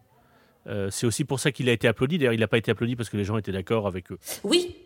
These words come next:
Speaker 2: et d'ailleurs, on a vu, euh, très peu de députés choqués, euh, par, euh, par son, par son discours hier, hein.
Speaker 1: Oui,
Speaker 2: Tous
Speaker 1: absolument.
Speaker 2: ceux qui nous parlaient de la majorité, du, euh, avaient ressenti eux aussi son émotion et,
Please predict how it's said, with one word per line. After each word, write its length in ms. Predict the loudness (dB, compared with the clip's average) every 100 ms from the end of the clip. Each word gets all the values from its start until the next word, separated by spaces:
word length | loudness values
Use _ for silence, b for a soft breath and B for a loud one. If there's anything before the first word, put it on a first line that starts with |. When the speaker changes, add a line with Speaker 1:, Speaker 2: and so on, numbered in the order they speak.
| _
Speaker 2:
et 80 | 2
d'ailleurs, 240 | 6 8 8
on 60 |
a 100 | 4
vu, 160 | 4 4
euh, 220 | 6 6
très 280 | 6 0 -2
peu 180 | -2 -6
de 40 |
députés 480 | -2 -4 -4 -4 -2
choqués, 600 | 0 -2 -2 -2 2 2
euh, 240 | 2 2
par, 280 | 0 -2 -2
euh, 280 | -2 -2 -2
par 200 | -2 -2
son, 380 | -2 -2 -2 -2
par 140 | -4
son 160 | -6 -6
discours 360 | -4 -4 -2 -2
hier, 200 | 0 0
hein. 160 | 0 4
Speaker 1:
Oui, 140 | 6
Speaker 2:
Tous 120 | 6
Speaker 1:
absolument. 240 | 4 0 0
Speaker 2:
ceux 80 | 0
qui 60 |
nous 120 | -2
parlaient 440 | -2 -2 2 4 4
de 80 | 0
la 100 | 0
majorité, 960 | -4 -6 -6 -10 -4 -4 -2 -2 -2
du, 260 | -4 -4 -4
euh, 180 | -4 -6 B B B B B
avaient 220 | 0 2
ressenti 540 | 4 4 2 -2 0
eux 40 | 2
aussi 300 | 2 0 -4
son 200 | -2 -2
émotion 640 | -2 -6 -6 -6 -2 -2
et, 440 | 0 0 -2 -4